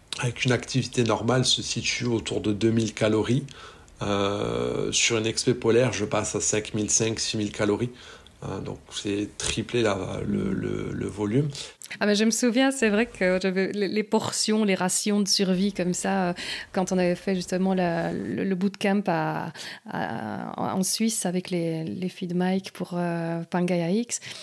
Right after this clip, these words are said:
Speaker 2: euh, il y avait un, un soir où on, on nous servait, bon, les, les rations de survie pour, pour donner une petite idée de, de ce que ça pouvait être, quoi.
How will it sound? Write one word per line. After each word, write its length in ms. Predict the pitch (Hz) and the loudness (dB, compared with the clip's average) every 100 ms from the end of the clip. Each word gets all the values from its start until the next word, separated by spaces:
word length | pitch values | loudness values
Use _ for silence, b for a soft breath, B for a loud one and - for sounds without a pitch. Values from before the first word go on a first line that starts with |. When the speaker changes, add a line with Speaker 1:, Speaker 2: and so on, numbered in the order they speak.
| B - | B -2
Speaker 2:
euh, 360 | 190 185 185 185 | 0 2 2 0
il 80 | - | 0
y 60 | 220 | 2
avait 160 | 208 | 4
un, 140 | 214 214 | 4 4
un 140 | 226 | 2
soir 200 | 220 247 247 | 2 2 4
où 40 | |
on, 140 | 220 | 4
on 180 | 202 190 | 4 2
nous 120 | 196 | 2
servait, 320 | 190 196 180 202 | 2 2 2 4
bon, 140 | 185 | 4
les, 140 | 180 | 4
les 100 | 185 | 2
rations 240 | 190 202 226 | 2 2 0
de 60 | |
survie 240 | - 196 220 | 0 2 2
pour, 160 | - | 0
pour 180 | - - | -10 -2
donner 180 | 180 185 | 4 4
une 40 | |
petite 240 | 180 - 180 | 2 -2 0
idée 240 | 180 190 | 4 4
de, 140 | 190 175 | 4 2
de 120 | 180 | 2
ce 80 | - | 0
que 80 | |
ça 140 | 190 185 | 0 0
pouvait 240 | 185 175 | 0 2
être, 220 | 196 - | 2 0
quoi. 180 | - 180 | -2 -2